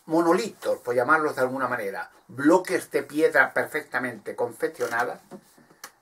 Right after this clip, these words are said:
más gigantescos que los de Stonehenge, también piedras artificiales. Son gigantescos, de millones de kilos. Eso no hay grúa hoy que lo mueva.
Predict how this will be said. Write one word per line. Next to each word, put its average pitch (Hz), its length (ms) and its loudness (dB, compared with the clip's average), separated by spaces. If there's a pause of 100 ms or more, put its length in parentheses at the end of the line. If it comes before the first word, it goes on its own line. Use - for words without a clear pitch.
(320)
más 135 440 2 (200)
gigantescos 165 840 -2
que 147 140 -2
los 131 200 0
de 127 100 -6
Stonehenge, 147 640 -6 (260)
también 143 480 -2
piedras 147 460 0
artificiales. 104 1040 -8 (1400)
Son 240 300 0
gigantescos, 139 920 -2
de 131 80 -4
millones 160 460 -4
de 135 140 -8
kilos. - 480 -18 (840)
Eso 170 320 2
no 170 100 2
hay 175 120 4
grúa 147 320 2
hoy 120 180 6
que - 160 -4
lo 123 120 4
mueva. 107 460 -10